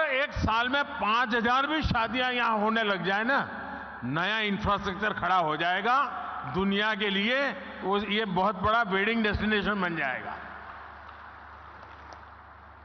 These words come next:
भारत के पास इतनी ताकत है, मिलकर के तय करे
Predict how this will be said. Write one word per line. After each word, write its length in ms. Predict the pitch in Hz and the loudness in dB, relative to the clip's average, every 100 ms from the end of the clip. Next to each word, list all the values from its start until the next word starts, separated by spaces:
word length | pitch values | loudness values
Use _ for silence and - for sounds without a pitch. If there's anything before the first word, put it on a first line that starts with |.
| - - | -8 -4
भारत 680 | - 143 196 277 - - | 0 4 4 4 0 -6
के 100 | - | -4
पास 400 | 294 208 254 285 | -2 2 2 2
इतनी 320 | 240 214 311 311 | 0 -2 0 0
ताकत 520 | - - 220 294 226 | 0 0 2 2 2
है, 180 | 240 302 | 2 4
मिलकर 520 | 240 226 254 - 294 | 4 2 2 0 0
के 120 | 294 | 0
तय 300 | - 240 262 | 0 0 2
करे 240 | 247 277 | 2 0